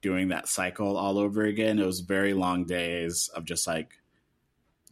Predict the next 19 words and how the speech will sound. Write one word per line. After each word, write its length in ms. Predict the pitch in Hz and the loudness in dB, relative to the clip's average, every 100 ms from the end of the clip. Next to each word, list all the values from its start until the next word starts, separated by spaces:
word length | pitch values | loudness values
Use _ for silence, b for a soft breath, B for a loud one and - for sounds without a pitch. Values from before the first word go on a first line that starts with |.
| - | -6
trying 680 | - 98 92 92 92 90 90 | -2 0 2 2 2 0 0
to 120 | 95 | -2
get 260 | 85 87 85 | -2 -4 -4
my 140 | 87 | -6
voice 340 | 82 87 90 | -2 -2 -2
out 140 | 110 110 | -2 0
there 120 | 117 | 2
and 120 | 104 | 2
trying 160 | 92 90 | 0 -4
to 60 | |
figure 260 | 90 92 85 | -4 -4 -2
out 200 | 85 - | -2 -2
who 120 | 92 | -4
I 120 | 85 | -4
am. 420 | 85 90 95 104 107 _ _ _ _ - | -2 -2 -2 -2 -6 _ _ _ _ -6
And 100 | 85 | -4
I 100 | 87 | -4
feel 220 | 92 107 | 0 0
like 460 | 101 92 85 - | 2 0 -2 -8